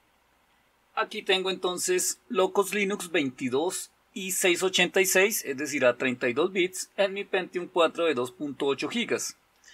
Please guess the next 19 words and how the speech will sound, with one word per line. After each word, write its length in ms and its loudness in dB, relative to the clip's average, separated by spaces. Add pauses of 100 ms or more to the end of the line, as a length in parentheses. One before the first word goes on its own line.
(520)
Entonces 460 2
lo 100 -2
que 120 -6
quiero 180 2
hacer 220 4
es 120 0
hacer 220 2
una 200 -2
prueba 280 0
de 80 6
desempeño 580 0
similar 400 4
a 40 6
lo 140 -2
que 140 -4
hice 420 -2
con 440 -2
Linux 420 -4
Debian 500 2